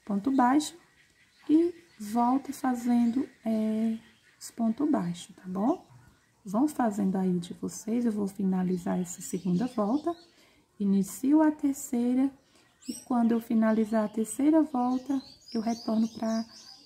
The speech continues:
finalizar com vocês. Olha, pessoal, eu retornei, ó, pra fazer aqui a, terminar aqui a segunda voltinha, porque a gente tem que trabalhar até aqui, ó, o último pontinho, tá bom? Então, pra não restar dúvida, ó,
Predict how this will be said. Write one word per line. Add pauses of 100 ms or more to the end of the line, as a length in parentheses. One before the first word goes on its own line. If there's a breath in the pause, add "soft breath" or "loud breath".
(100)
finalizar
com
vocês. (1700)
Olha,
pessoal,
eu
retornei,
ó,
pra
fazer
aqui
a,
terminar
aqui
a
segunda
voltinha, (460 loud breath)
porque
a
gente
tem
que
trabalhar
até
aqui,
ó,
o
último
pontinho,
tá
bom?
Então,
pra
não
restar
dúvida,
ó,